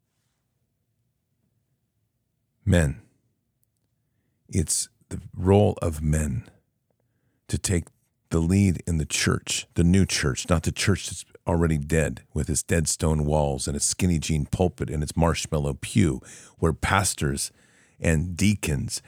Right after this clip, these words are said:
and leaders in the church either walk in the idea of limiting the seed by various forms, promote the idea of vasectomies,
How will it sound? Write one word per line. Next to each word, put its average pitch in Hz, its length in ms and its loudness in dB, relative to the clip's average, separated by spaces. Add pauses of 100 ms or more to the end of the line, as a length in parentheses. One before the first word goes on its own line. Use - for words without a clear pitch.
(160)
and 82 160 4
leaders 104 420 4
in 85 120 0
the 80 80 0
church - 380 -2 (140)
either 87 320 2 (200)
walk 90 420 0
in 104 80 2
the 90 140 2
idea 80 420 2
of - 180 -4 (200)
limiting 90 560 4
the 80 80 2
seed 76 500 0
by 71 140 -4
various 82 420 0
forms, 76 460 -2 (280)
promote 90 420 2
the 92 140 2
idea 82 300 2
of 76 80 0
vasectomies, 78 880 -2